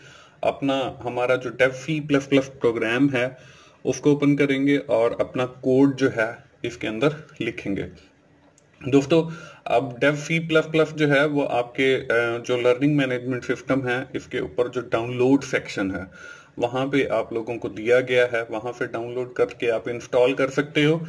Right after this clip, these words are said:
अगर आपको कोई इंस्टॉलमेंट में issue आ रहा है तो मेरे जो lecture हैं teacher online के ऊपर, वहाँ पे जो है वो मैंने ना सिर्फ download करना सिखाया है बल्कि install करना भी सिखाया है।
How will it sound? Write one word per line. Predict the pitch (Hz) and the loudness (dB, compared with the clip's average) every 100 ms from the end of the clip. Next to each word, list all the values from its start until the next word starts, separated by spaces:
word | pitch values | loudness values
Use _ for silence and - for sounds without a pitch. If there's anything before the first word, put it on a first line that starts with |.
| - - - - | -14 -18 -20 -4
अगर | 135 147 | 2 4
आपको | 143 139 - | 4 2 -2
कोई | 151 156 | -2 0
इंस्टॉलमेंट | 151 151 - 139 147 156 160 - - 139 147 147 156 | 0 -2 2 2 4 2 -2 -10 0 4 4 2 0
में | 147 139 | 0 -2
issue | 143 170 | -4 -2
आ | - 123 | 2 4
रहा | 127 131 131 123 | 4 2 2 0
है | 139 135 - - - - _ | -2 -4 -16 -20 -20 -20 _
तो | 123 | -4
मेरे | 120 131 | 0 2
जो | 139 139 | 2 2
lecture | 123 - 143 | 2 2 0
हैं | 131 131 | 0 -2
teacher | 135 127 - 131 143 135 147 117 | -4 -8 -8 2 2 2 -4 -4
online | 120 123 123 127 135 | -2 0 0 0 -2
के | 131 | -4
ऊपर, | 120 - 135 135 - | -2 -2 -2 -4 -6
वहाँ | 120 117 127 135 | 0 0 0 -2
पे | 135 | -2
जो | 127 | -4
है | 117 117 | 0 0
वो | 123 120 | 0 -4
मैंने | 120 120 | -6 -4
ना | 117 120 | -4 -4
सिर्फ | - 123 - | -4 -8 -6
download | 113 117 117 127 131 | -6 -4 -2 -2 -2
करना | 131 131 | -4 -2
सिखाया | 131 135 - 117 123 | -2 -2 0 2 2
है | 131 139 - - - - - | 0 -4 -10 -20 -20 -12 -6
बल्कि | 117 127 127 | -4 -2 -4
install | - 117 131 123 117 127 | -4 -8 -2 0 2 0
करना | 127 127 123 | -2 -4 -6
भी | 117 139 143 | -2 0 2
सिखाया | 139 139 117 117 | 0 -2 2 2
है। | 120 123 | 2 -2